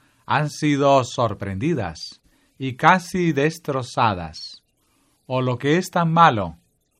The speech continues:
muchos de los pobres soldados han sido tomados prisioneros para sufrir más que la muerte. Si existiera unidad en el ejército del norte,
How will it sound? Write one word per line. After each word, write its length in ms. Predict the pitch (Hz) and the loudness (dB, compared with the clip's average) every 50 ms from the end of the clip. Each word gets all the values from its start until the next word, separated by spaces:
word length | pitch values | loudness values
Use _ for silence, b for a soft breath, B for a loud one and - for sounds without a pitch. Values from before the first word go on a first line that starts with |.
| _ _ _ _ _ _ _ _ | _ _ _ _ _ _ _ _
muchos 600 | - 127 139 156 170 165 170 - 151 143 131 117 | -8 -4 0 0 0 0 0 0 0 0 0 0
de 120 | 117 120 107 | -2 -4 -2
los 180 | 104 98 - | -2 -4 -6
pobres 600 | - _ - 139 143 147 147 135 139 143 135 - | -12 _ 2 4 6 6 6 4 0 -2 -4 -4
soldados 760 | - 135 120 110 107 107 107 104 101 101 101 95 - - - _ _ _ _ _ _ _ _ _ _ _ | -6 -8 -6 -4 -2 -2 -2 -2 -2 -4 -8 -10 -12 -16 -20 _ _ _ _ _ _ _ _ _ _ _
han 180 | 107 117 123 123 | -6 -4 -4 -4
sido 400 | 120 - 165 160 156 170 165 160 | -2 0 0 2 4 2 2 2
tomados 580 | 156 139 135 131 131 131 131 127 127 - - _ | 0 0 2 2 2 4 2 -2 -4 -6 -12 _
prisioneros 1000 | - 147 147 139 - - - 131 120 120 110 95 87 85 82 - - - - _ _ _ _ _ _ _ _ _ _ _ _ _ | -4 -4 -4 -4 -6 -8 -6 -4 -4 -4 -4 -4 -6 -10 -12 -16 -20 -20 -20 _ _ _ _ _ _ _ _ _ _ _ _ _
para 240 | - 123 120 117 113 | 0 0 2 2 -2
sufrir 480 | - 127 113 - - 135 156 156 151 | -2 -6 -8 -6 -2 -2 -2 0 -2
más 720 | 139 117 113 131 156 156 120 - - - - - - _ _ _ _ _ _ _ _ | -2 0 0 0 0 0 -4 -8 -14 -20 -20 -20 -20 _ _ _ _ _ _ _ _
que 140 | - 117 120 | -6 -4 -4
la 120 | 123 123 | -2 -2
muerte. 540 | 120 117 107 95 85 85 82 - 80 73 - _ _ _ _ _ _ _ _ _ _ _ _ _ _ _ _ _ _ _ _ _ b b b b b b b b b b b b | -2 -2 -4 -4 -6 -8 -14 -16 -18 -18 -20 _ _ _ _ _ _ _ _ _ _ _ _ _ _ _ _ _ _ _ _ _ b b b b b b b b b b b b
Si 280 | - - - 139 135 | -18 -8 -4 -2 -2
existiera 720 | 123 117 - - 123 117 - - - 151 160 170 180 180 175 | -2 -4 -6 -8 -10 -10 -8 -4 0 0 2 4 6 6 6
unidad 680 | 170 160 147 139 123 131 127 131 123 117 113 104 107 - | 6 4 2 0 2 4 4 4 4 2 0 -2 -6 -8
en 160 | 110 110 104 | -6 -6 -4
el 140 | 104 101 101 | -4 -4 -6
ejército 680 | 98 87 - 123 135 147 143 139 - 127 107 - 98 92 | -8 -8 -6 -6 -6 -6 -6 -8 -10 -10 -10 -8 -10 -10
del 180 | 90 85 82 90 | -10 -10 -10 -8
norte, 560 | 95 98 101 101 - - 98 98 98 101 | -8 -6 -8 -8 -10 -10 -10 -10 -10 -12